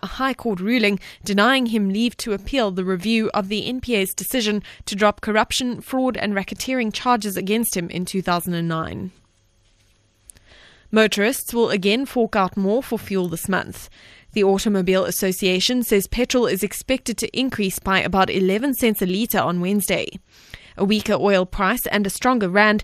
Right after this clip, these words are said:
have led to a smaller increase than was initially expected. The A A says the drop in the price of oil was influenced by British referendum results. It says diesel may increase by forty-three cents a litre.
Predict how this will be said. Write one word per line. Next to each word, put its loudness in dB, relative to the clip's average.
have 0
led 4
to -2
a 0
smaller -2
increase -4
than -2
was -4
initially -2
expected. -8
The 4
A 6
A 2
says 2
the -2
drop 4
in 0
the 0
price 0
of -8
oil 0
was -4
influenced -2
by 0
British 2
referendum 0
results. 0
It -8
says 0
diesel -2
may 2
increase 0
by 0
forty-three -2
cents -4
a -4
litre. -6